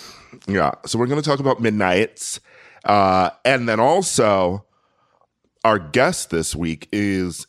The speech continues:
a Keep It fan, uh, and also the star of Interview with the Vampire,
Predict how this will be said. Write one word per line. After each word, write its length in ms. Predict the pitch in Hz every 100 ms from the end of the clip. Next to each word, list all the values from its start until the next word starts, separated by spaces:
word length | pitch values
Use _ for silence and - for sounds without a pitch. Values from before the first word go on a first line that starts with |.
| -
a 80 | 87
Keep 320 | - 113 -
It 260 | 90 - -
fan, 800 | - - 101 78 52 50 78 101 _ _ _ _ _ _ _ _ -
uh, 400 | 82 82 73 73 -
and 160 | 156 151
also 380 | 165 165 165 139
the 100 | 120
star 520 | - - 107 95 92 -
of 440 | 87 82 78 69 - _
Interview 360 | 117 107 95 90
with 120 | 87
the 80 | -
Vampire, 680 | 80 80 76 78 69 65 62